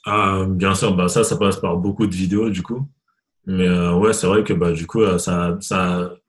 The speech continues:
ça m'a permis, jouer au poste quatre, ça m'a permis de voir un, un autre aspect du jeu que j'avais pas vu en, en poste trois, quoi. Donc, euh,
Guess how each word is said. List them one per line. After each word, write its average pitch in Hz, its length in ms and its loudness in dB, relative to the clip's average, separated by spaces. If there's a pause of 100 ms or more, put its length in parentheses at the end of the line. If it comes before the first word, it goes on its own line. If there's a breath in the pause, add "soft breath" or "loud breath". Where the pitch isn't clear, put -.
(100)
ça - 160 -6
m'a 95 180 2
permis, 107 340 0 (280)
jouer 107 120 0
au 120 40 -2
poste 120 180 0
quatre, 127 140 0
ça 127 60 0
m'a 104 100 0
permis 107 340 2
de 104 80 0
voir 101 460 0 (240 soft breath)
un, 95 80 -2
un 101 60 2
autre 107 200 2
aspect 107 240 0
du 98 100 0
jeu 123 160 0
que 127 80 -2
j'avais 92 200 0
pas 101 140 0
vu 104 160 -2
en, 101 60 0
en 90 320 0
poste - 280 -4
trois, 98 240 -2
quoi. 87 120 -4
Donc, 82 240 -6
euh, 82 80 -4